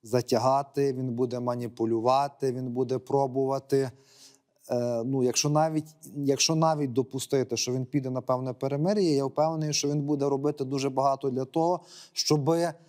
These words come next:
ну, десь показавши ніби Україну там порушником цього перемир'я, все-таки від цього перемир'я відійти і далі рухатися до своєї цілі.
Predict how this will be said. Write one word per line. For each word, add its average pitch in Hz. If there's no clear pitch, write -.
ну, 139
десь 156
показавши 151
ніби 143
Україну 170
там 165
порушником 160
цього 160
перемир'я, 156
все-таки 147
від 131
цього 156
перемир'я 147
відійти 135
і 147
далі 143
рухатися 143
до 131
своєї 123
цілі. 85